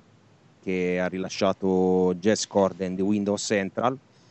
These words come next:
e secondo questo rumor ci sarebbe un Silent Hill in lavorazione presso Japan Studio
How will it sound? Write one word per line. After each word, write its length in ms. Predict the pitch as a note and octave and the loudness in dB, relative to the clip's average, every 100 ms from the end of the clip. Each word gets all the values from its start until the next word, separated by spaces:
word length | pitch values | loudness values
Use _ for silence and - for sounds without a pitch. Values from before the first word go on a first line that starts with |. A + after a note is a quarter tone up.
| _ - _ _ | _ -20 _ _
e 540 | - A2 G#2+ G#2 G2+ G2+ | -2 2 2 2 0 -2
secondo 540 | - B2+ - D#3 D3 C3+ | 0 0 4 4 4 2
questo 360 | C3+ A#2+ - | 2 0 2
rumor 500 | D3 B2 A#2 B2 C3 - | 4 6 6 4 4 -4
ci 160 | - | -6
sarebbe 680 | A2 A#2+ A#2+ G#2+ F2+ G#2 G2+ | 0 2 4 2 2 0 2
un 180 | G2+ G#2+ | 0 -2
Silent 520 | - B2 A#2 G#2 - | 0 2 4 0 -4
Hill 120 | A2 | -4
in 240 | G#2+ G2 G2+ | -4 -4 -2
lavorazione 720 | A2 B2+ B2 - B2 G#2+ F#2 | 2 4 2 2 2 2 0
presso 300 | G2 F#2+ G#2 | -8 -8 -6
Japan 360 | F#2+ G#2+ A2 G#2+ | 0 0 0 -4
Studio 480 | - A2 G2+ A#2 | -2 -2 0 0